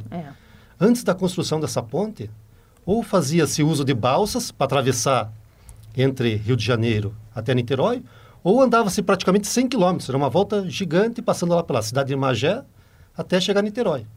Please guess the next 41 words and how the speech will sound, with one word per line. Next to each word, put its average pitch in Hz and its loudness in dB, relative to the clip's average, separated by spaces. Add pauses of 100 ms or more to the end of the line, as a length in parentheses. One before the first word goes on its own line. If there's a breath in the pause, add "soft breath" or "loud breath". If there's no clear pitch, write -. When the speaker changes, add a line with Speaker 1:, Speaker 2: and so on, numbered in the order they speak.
(100)
Speaker 1:
Uhum. 170 -12
Speaker 2:
Aí 233 -4
foi 269 -4
feita 165 -4
essa 175 -6
ponte, 240 -2 (880 soft breath)
quatorze 143 2
quilômetros, 208 0 (340 soft breath)
só 202 0
que 202 -2
ela 208 4 (320)
tem 180 4
o 175 6
mesmo 196 4
problema 214 2 (160)
da 196 -6
ponte 156 -4
lá 170 0
de 190 -2
Tocoma. 202 -4
Qualquer 196 0 (180)
ponte 139 -2
tem. 107 -8 (440 soft breath)
Quando 226 4
os 196 2
ventos 185 2
na 147 0
Baía 143 2
de 139 0
Guanabara 127 2
chegavam 120 0
ali 117 0
próximo 127 0
dos 107 -2
cinquenta, 123 0
cinquenta 110 -4
e - -8
cinco 120 -4
quilômetros 110 -4
por 113 -4
hora, 165 0